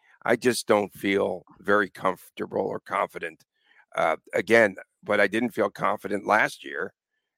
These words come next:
and Adin Hill just really steps up there in the playoffs.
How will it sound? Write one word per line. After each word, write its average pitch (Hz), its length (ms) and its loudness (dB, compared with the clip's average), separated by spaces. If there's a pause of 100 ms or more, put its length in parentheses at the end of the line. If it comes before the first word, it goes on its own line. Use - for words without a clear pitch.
(140)
and 85 320 2
Adin 92 240 -6
Hill 98 300 0
just 87 260 -10
really 90 240 -6
steps - 440 -6
up 85 220 -2
there 85 200 -2
in 92 80 -6
the 98 60 -12
playoffs. - 680 -14